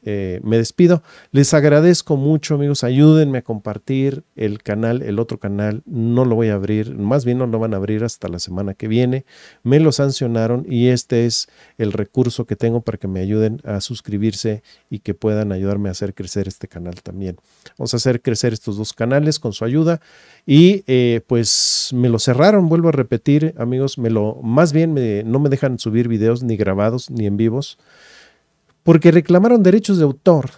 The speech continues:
de lo que es algo que pertenece a la ciudadanía, un en vivo que hizo la doctora Claudia Sheinbaum en su cuenta de YouTube, y que es de los mexicanos. ¿Quién lo reclamó? Todavía no lo sé, pero por lo regular son Univisión,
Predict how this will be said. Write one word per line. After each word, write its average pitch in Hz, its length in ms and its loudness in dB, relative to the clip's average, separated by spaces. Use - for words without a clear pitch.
de 120 300 4
lo 123 180 2
que 127 360 2
es - 440 -6
algo 156 360 0
que 156 100 0
pertenece 131 760 0
a - 20 0
la 143 120 0
ciudadanía, 120 720 0
un 139 180 0
en 135 120 0
vivo 135 260 0
que 117 120 -2
hizo 120 200 -4
la 123 100 -4
doctora 113 360 -4
Claudia 113 280 -4
Sheinbaum 107 380 -6
en 113 100 -2
su - 160 -8
cuenta 123 300 -2
de 95 140 -2
YouTube, 98 420 -6
y 131 120 0
que 151 100 2
es 135 140 6
de 156 100 8
los 156 200 6
mexicanos. 151 1000 0
¿Quién 156 200 6
lo 156 100 8
reclamó? 131 580 0
Todavía 120 320 2
no 127 140 4
lo 143 100 4
sé, 175 280 2
pero 123 160 4
por 117 140 2
lo 117 100 2
regular 127 480 2
son 139 340 0
Univisión, 127 760 2